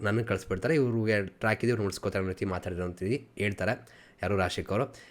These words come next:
ಈ ಥರ ಮಾತುಗಳು ಬರ್ತಾ ಇದೆ ಜಾನ್ವಿ ಅವ್ರಿಗೆ, ಜಾನ್ವಿ ಅವ್ರ ಬಾಯಿಂದ. And ಜಾನ್ವಿ ಅವ್ರಿಗೆ ಖಂಡಿತವಾಗ್ಲೂ ಈ ವಾರದ ಕಥೆ ಕಿಚನ್ ಜೊತೆ ಎಪಿಸೋಡಲ್ಲಿ ಖಂಡಿತವಾಗ್ಲೂ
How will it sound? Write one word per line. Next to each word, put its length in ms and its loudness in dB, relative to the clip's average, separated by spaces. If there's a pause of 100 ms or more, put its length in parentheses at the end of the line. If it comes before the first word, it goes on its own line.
(140)
ಈ 40 2
ಥರ 100 6
ಮಾತುಗಳು 340 4
ಬರ್ತಾ 220 2
ಇದೆ 100 4
ಜಾನ್ವಿ 260 0
ಅವ್ರಿಗೆ, 360 0
ಜಾನ್ವಿ 260 2
ಅವ್ರ 120 0 (100)
ಬಾಯಿಂದ. 280 0 (240)
And 140 0
ಜಾನ್ವಿ 200 2
ಅವ್ರಿಗೆ 180 0
ಖಂಡಿತವಾಗ್ಲೂ 420 0
ಈ 20 2
ವಾರದ 220 0
ಕಥೆ 140 -2
ಕಿಚನ್ 220 -6
ಜೊತೆ 140 -4
ಎಪಿಸೋಡಲ್ಲಿ 400 -2
ಖಂಡಿತವಾಗ್ಲೂ 960 0